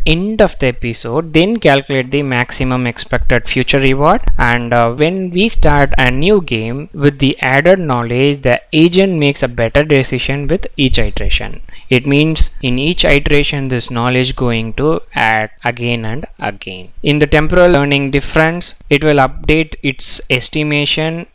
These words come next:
in every step. It won't wait till the game or the episode gets complete. In every step, like in case of chess, step one, step two, step three, for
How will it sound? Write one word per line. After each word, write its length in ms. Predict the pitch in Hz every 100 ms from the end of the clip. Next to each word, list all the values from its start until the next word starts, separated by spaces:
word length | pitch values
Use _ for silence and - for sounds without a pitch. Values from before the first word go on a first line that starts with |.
| -
in 200 | 135 135 151
every 400 | 143 151 175 160
step. 400 | - 117 110 -
It 160 | 131
won't 320 | 151 160 156
wait 380 | 135 131 135 -
till 380 | 135 131 123 127 - -
the 100 | 120
game 520 | 127 127 127 127 131 131
or 160 | 120
the 220 | 120 -
episode 560 | 123 123 127 - 127 120
gets 300 | 123 117 -
complete. 520 | - 117 117 113 104
In 260 | - 120 123
every 520 | 135 135 151 165 170 -
step, 580 | - - 156 135 113 -
like 280 | 131 131 -
in 180 | 131 127
case 280 | 139 135
of 220 | 143 139 -
chess, 260 | 139 139
step 320 | - 127 120
one, 260 | 131 123 123
step 320 | - 123 -
two, 240 | 123 120 123
step 340 | - 123 -
three, 200 | 131 123
for 260 | - 120